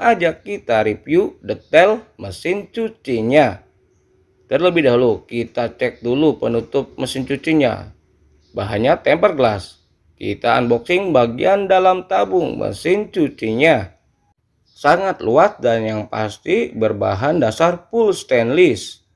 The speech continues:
Coba kita cek perlengkapannya. Di sini ada kartu garansi dan manual book. Lalu ada juga selang inlet buat masuk airnya.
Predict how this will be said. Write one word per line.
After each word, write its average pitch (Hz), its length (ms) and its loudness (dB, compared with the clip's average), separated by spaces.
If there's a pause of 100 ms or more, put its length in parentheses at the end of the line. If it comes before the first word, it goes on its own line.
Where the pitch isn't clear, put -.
(220)
Coba 113 400 -2
kita 117 320 -6
cek - 320 -6
perlengkapannya. 113 800 -2 (480)
Di - 80 -10
sini 170 400 -2
ada 202 320 2
kartu 190 240 0
garansi 123 640 -2
dan 160 240 0
manual 131 480 2
book. 160 400 0 (1500)
Lalu 110 480 4
ada 147 320 0
juga 123 240 2
selang 185 400 0
inlet 196 400 0
buat 127 240 2
masuk 113 480 -4
airnya. 131 880 2